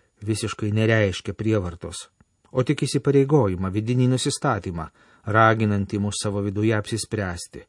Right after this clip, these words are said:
„Aš noriu mylėti.“ Tokį sprendimą žmogus tikrai gali padaryti, nes meilė nėra vien jausmas,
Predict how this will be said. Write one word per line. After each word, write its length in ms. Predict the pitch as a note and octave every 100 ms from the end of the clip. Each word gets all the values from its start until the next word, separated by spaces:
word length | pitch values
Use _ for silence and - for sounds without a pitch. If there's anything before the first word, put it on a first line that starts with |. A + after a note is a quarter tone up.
| _ _ _ -
„Aš 380 | A2 C#3+ - -
noriu 420 | G#2 A2+ A2+ G#2+
mylėti.“ 600 | G#2+ G#2+ G2+ D2+ - - _ _ _ _ _ _ _ _ -
Tokį 260 | D3 D#3+ D#3+
sprendimą 600 | - C3+ C3 B2+ B2+ B2 _ _ _ _ -
žmogus 420 | G#2+ A#2+ A#2 -
tikrai 280 | G#2 A#2 B2
gali 240 | A#2 A2
padaryti, 520 | G#2+ A2 A#2 B2+ G#2
nes 240 | F#2+ F#2 -
meilė 360 | A2 A2 G2+
nėra 260 | G2+ G#2 A2
vien 200 | G#2 F#2+
jausmas, 720 | F#2+ G#2+ A2+ - D2+ C#2+ -